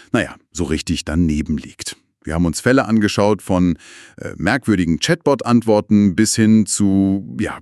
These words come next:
komplett verunglückten Werbekampagnen. Unsere Mission heute ist,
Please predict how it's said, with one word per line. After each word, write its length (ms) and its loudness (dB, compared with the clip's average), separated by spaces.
komplett 360 0
verunglückten 760 0
Werbekampagnen. 920 -10
Unsere 260 4
Mission 380 2
heute 220 0
ist, 240 -2